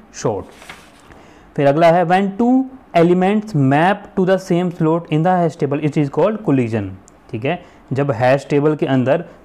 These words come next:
दो element आ जाते हैं ना एक ही जगह पर, तो उसको क्या कहता है? Collision। फिर अगला question है, "The process of placing and rearranging a collection of element into a particular order is known as।" तो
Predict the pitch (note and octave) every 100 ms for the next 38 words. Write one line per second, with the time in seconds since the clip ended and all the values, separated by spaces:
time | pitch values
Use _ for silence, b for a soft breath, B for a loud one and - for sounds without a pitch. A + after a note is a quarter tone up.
0 | C#3 A2+ C#3 D#3+ D3 D3 D3+ D3 C3 C3
1 | A#2+ B2+ A#2+ G3 E3+ - - D3 D#3 F3
2 | C#3+ C3+ B2+ B2+ A2 B2+ - C#3 B2+ B2
3 | A#2+ A2+ D#3+ A3 - _ - D3 B2 A2+
4 | F#2+ E2+ - _ - B B B B B
5 | - D3 D3+ C#3 D#3+ E3 D#3+ F#3 E3 E3
6 | F3+ E3+ B B B B - C#3 F3 F3
7 | E3+ E3 G3 G3+ F#3+ F#3+ - D#3+ D#3+ D#3
8 | G3 G3+ F#3+ F#3 D#3 D#3 G#3 F#3+ E3+ D3+
9 | F3 G3 G3 D#3+ - D3+ D3 - G3+ F#3+
10 | F#3 - D3 D3 E3 F3+ E3 D3+ E3+ F#3+
11 | G3 D3 D#3+ D#3 D#3 D#3 - - C#3 B2
12 | G#2+ - - - - F#3 D3+ D3+ D3+ D#3
13 | - B2+ A2+ G#2+ B B - C3+ C#3 C#3+